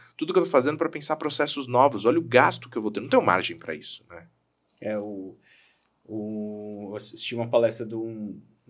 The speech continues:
Speaker 2: uma pessoa da Amazon, que fala, da, da, da A W S falando, né, assim, o, o futuro da lealdade é a experiência do cliente.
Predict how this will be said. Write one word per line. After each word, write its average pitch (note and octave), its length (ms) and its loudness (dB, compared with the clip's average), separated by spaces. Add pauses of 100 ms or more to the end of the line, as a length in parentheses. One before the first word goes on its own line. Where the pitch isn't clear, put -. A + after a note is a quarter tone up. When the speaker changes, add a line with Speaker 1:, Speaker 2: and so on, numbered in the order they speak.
(220)
Speaker 2:
uma A2+ 100 -10
pessoa A2+ 280 -6
da G#2+ 200 2
Amazon, B2 380 -4
que B2+ 140 -16
fala, B2 300 -2
da, G2+ 260 -8
da, G#2+ 140 -4
da G2+ 360 -6
A A2 100 -10
W G#2+ 340 -4
S A2+ 280 -8
falando, G2+ 480 -4
né, G2 180 -16
assim, F#2+ 460 -12 (240)
o, G2 220 -16
o - 40 -20 (520)
futuro C3+ 340 -4
da C#3+ 140 8
lealdade B2 580 4
é C3 60 2
a - 20 0
experiência B2 460 -6
do A#2+ 40 -10
cliente. - 560 -8